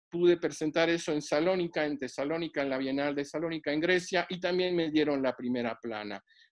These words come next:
Y bueno, el sabor fue diferente. Según la, eh, la ciudad, pues yo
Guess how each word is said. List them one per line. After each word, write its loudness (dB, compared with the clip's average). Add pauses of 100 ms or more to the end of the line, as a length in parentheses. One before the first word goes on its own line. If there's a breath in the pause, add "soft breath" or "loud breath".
(140)
Y -10
bueno, 0 (400)
el -2
sabor 0
fue -6
diferente. -4 (120)
Según -2
la, 0 (160)
eh, -6
la -2
ciudad, 0 (100)
pues -4
yo 2